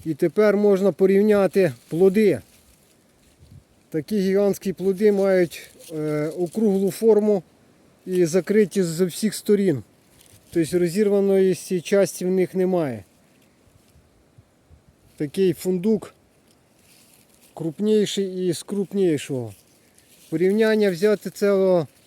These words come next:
фундука з демісом, то деміс проти цього фундука просто мелоч. Таке порівняння.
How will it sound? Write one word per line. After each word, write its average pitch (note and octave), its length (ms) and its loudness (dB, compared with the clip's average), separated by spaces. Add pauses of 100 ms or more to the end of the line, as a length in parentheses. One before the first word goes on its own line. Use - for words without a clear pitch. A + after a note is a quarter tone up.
(220)
фундука F#3 640 0
з D#3 80 -6
демісом, G3 680 2 (1500)
то D#3+ 100 -4
деміс G#3 540 0 (1000)
проти F#3 380 0
цього G3 280 0
фундука F#3 580 -2
просто E3+ 520 0 (680)
мелоч. D3+ 500 -4 (4000)
Таке E3+ 280 -2
порівняння. F#3+ 880 0